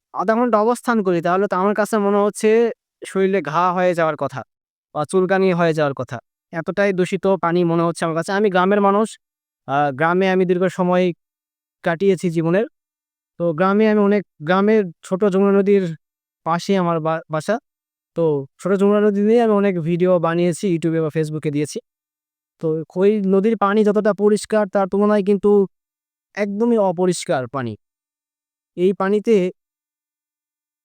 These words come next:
এই পা-, অর্থাৎ এই পানিটা এতটাই অপরিষ্কার, যেটা বললাম যে এই পানিতে যদি আধা ঘন্টা কেউ অবস্থান করে, তাহলে শরীরে ঘা হয়ে যাওয়ার সম্ভাবনা আছে। তবে ঢাকা শহরে এরকম নদীতে যদি আপনি এসে নৌকাতে ঘোরেন, তাহলে কিন্তু বেশ,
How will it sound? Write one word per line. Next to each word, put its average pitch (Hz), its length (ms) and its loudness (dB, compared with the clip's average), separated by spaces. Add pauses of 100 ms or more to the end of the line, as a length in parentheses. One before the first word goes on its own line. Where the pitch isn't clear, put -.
(160)
এই 180 100 -4
পা-, 190 220 -2
অর্থাৎ 185 220 -2
এই 196 80 2
পানিটা 196 320 0
এতটাই 202 380 -2
অপরিষ্কার, 208 600 2
যেটা 190 160 0
বললাম 190 380 2
যে 196 100 0
এই 190 80 4
পানিতে 190 300 0
যদি 196 160 0
আধা 175 260 -2
ঘন্টা 208 240 0
কেউ 196 120 0
অবস্থান 196 420 0
করে, 196 200 0
তাহলে 185 380 2 (480)
শরীরে 190 360 2
ঘা 147 300 -4
হয়ে 170 200 0
যাওয়ার 165 160 2
সম্ভাবনা 143 420 -2
আছে। 143 180 -6 (720)
তবে 214 220 4 (280)
ঢাকা 180 360 -2
শহরে 233 420 2 (160)
এরকম 196 360 2
নদীতে 190 320 2
যদি 202 180 2
আপনি 185 280 2
এসে 190 180 0
নৌকাতে 180 440 0
ঘোরেন, 180 320 0
তাহলে 175 320 0
কিন্তু 180 260 0
বেশ, 170 220 0